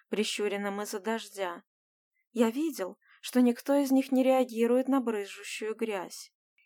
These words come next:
и вынужден был замедлить бег своего коня. Жалкие, пропитанные водой узелки и котомки,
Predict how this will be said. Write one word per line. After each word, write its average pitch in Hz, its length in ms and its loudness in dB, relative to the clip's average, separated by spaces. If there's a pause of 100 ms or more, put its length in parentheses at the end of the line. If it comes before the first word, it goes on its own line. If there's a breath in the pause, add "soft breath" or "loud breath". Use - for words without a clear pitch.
(180)
и 254 80 6
вынужден 262 640 4
был 233 220 2
замедлить 254 680 0
бег 196 260 -4
своего 185 520 -6
коня. 175 540 -10 (880)
Жалкие, 226 680 -4 (480 soft breath)
пропитанные 277 720 2
водой 247 420 2
узелки 233 480 0
и 226 40 0
котомки, 311 680 -8